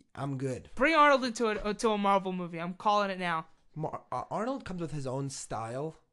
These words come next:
Speaker 1: I feel like. Like, his own, you have to write a movie around Arnold being in it, is what I realized. Like, when you put him in scenes, like, when he's in the Expendables movie,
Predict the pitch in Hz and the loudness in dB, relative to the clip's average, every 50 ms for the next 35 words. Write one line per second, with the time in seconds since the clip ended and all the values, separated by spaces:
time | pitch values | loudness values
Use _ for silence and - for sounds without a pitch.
0 | _ _ _ - - 147 139 - 165 170 170 175 196 185 - 147 143 139 147 139 | _ _ _ -12 -12 -12 -8 -8 -8 -6 -6 -6 -8 -8 -10 -10 -10 -8 -8 -6
1 | 151 143 147 143 139 165 165 156 165 214 208 - 180 143 135 123 120 127 135 131 | -6 -6 -6 -6 -6 -6 -6 -4 -4 -6 -6 -6 -8 -8 -8 -8 -8 -8 -8 -8
2 | 117 113 110 107 107 98 98 95 92 95 90 87 90 90 87 87 90 87 82 - | -8 -10 -14 -14 -16 -16 -16 -16 -16 -16 -16 -16 -16 -16 -16 -16 -16 -18 -18 -18
3 | 82 82 82 85 - - 90 85 85 85 80 78 82 90 92 92 95 98 98 92 | -18 -18 -18 -20 -20 -18 -18 -18 -18 -18 -18 -18 -18 -18 -18 -16 -16 -16 -14 -14
4 | 95 98 95 98 101 107 110 110 110 - _ _ _ - - - - - 123 123 | -14 -14 -14 -12 -12 -12 -12 -14 -16 -18 _ _ _ -20 -20 -20 -14 -12 -10 -10
5 | 120 - - 127 131 131 143 139 - - 175 190 185 170 151 127 - - 120 131 | -10 -10 -10 -10 -8 -8 -8 -8 -4 -4 -4 -2 -2 -4 -6 -8 -8 -8 -6 -6
6 | 135 131 139 135 127 127 135 139 143 151 190 202 196 170 - - 156 147 147 147 | -6 -6 -8 -8 -8 -6 -4 -4 -2 -2 0 0 -2 -2 -4 -4 -6 -6 -4 -2
7 | 156 160 156 143 160 165 165 151 175 175 180 175 | -4 -4 -4 -2 -2 -4 -2 -2 -2 -2 -2 -2